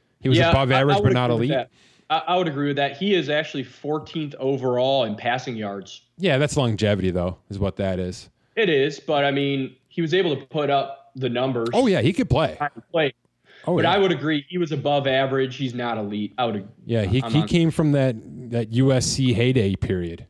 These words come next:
Speaker 1: where he,
Speaker 2: Mm-hmm.
Speaker 1: they were pumping out running backs and quarterbacks <laughs> left and right. Definitely a nice player, but I guess I can't, I can't call him, I guess he's not a Hall of Famer. Is that arguable? It's prob-, it's probably slightly arguable, but I don't,
Speaker 2: I,
Speaker 1: I don't think he gets in
Speaker 2: I
Speaker 1: with the,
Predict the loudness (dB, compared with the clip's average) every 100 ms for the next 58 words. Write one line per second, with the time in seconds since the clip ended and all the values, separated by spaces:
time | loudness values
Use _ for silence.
0 | _ -6 -6 -6 -8 -12 -10 -6 -2 -2
1 | -2 0 0 0 0 2 2 2 0 -2
2 | -4 -2 0 -2 -4 -4 -6 -4 -4 -4
3 | -4 -6 -8 -14 -20 -6 0 2 2 2
4 | 2 0 0 0 0 0 0 -2 -2 -4
5 | -6 -6 -8 -6 -6 -4 -6 -6 -6 -6
6 | -4 -4 -2 -2 -2 -4 -2 -4 -4 _
7 | _ _ _ _ _ _ _ _ -8 -4
8 | -2 0 -2 0 0 -2 -8 -20 _ -6
9 | -2 -2 -4 -4 0 2 2 2 0 2
10 | 2 2 2 2 2 2 2 2 0 0
11 | 0 2 0 0 0 2 2 2 0 -2